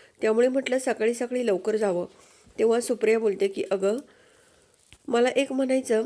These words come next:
साखरपुड्याच्या गडबडीमध्ये थोडंसं विचारायचंच राहून गेलं. तू तुझ्या मदतीला कुणाला तरी बोलवणार होती ना, काय झालं?" तेव्हा आता ही ईश्वरी बोलते की, "हो, अगं आई, आमच्या कॅन्टीनमध्ये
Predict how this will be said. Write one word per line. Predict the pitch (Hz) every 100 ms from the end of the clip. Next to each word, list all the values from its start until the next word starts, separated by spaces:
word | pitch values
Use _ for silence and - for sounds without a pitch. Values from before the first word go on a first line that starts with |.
| - -
साखरपुड्याच्या | 240 233 233 254 262 262 240
गडबडीमध्ये | 208 208 233 240 233 240
थोडंसं | 240 247
विचारायचंच | 240 208 220 226 233 262
राहून | 240 208 214
गेलं. | 202 165 170 - - - - _
तू | 247
तुझ्या | 262 262 285
मदतीला | 262 214 214 247 240
कुणाला | 226 240 233 240 247
तरी | 254
बोलवणार | 208 196 208 233
होती | 247 240 254
ना, | 226 226 - - - _ -
काय | 220 233
झालं?" | 254 214 175 190
तेव्हा | 214 233
आता | 233
ही | 254 254 -
ईश्वरी | 220 220 233
बोलते | 208 180 202
की, | 196
"हो, | 233 214 165 165 - - _ _ -
अगं | 196 208
आई, | 190 196 220
आमच्या | - 208 226
कॅन्टीनमध्ये | 220 202 202 208 233 220 208